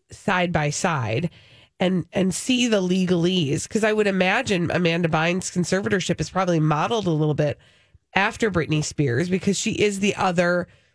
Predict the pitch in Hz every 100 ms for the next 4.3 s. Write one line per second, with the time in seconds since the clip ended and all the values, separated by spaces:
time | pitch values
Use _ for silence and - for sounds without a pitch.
0 | _ - - 185 175 165 156 - - _
1 | _ _ _ _ - - 220 208 185 190
2 | 185 - _ - 170 165 170 165 - -
3 | 185 160 156 165 151 147 165 175 165 160
4 | 143 143 -